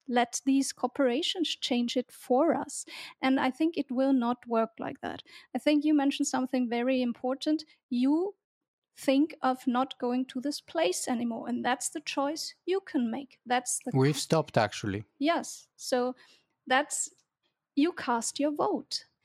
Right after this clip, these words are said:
Speaker 1: And that's actually also what I do when I l-, learn about that.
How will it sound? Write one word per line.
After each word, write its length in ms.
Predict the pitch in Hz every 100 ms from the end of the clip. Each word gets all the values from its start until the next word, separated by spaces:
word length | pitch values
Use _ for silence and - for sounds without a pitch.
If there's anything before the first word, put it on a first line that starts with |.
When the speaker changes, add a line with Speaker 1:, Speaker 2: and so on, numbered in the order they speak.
| - -
Speaker 1:
And 140 | 262 254
that's 220 | 285 -
actually 380 | 277 277 - -
also 260 | 254 -
what 240 | 277 277 277
I 220 | - 311 339
do 200 | 247 233
when 220 | 247 240
I 140 | 247
l-, 100 | 240 262
learn 360 | 247 247 269
about 340 | 302 277 247 247
that. 240 | 254 359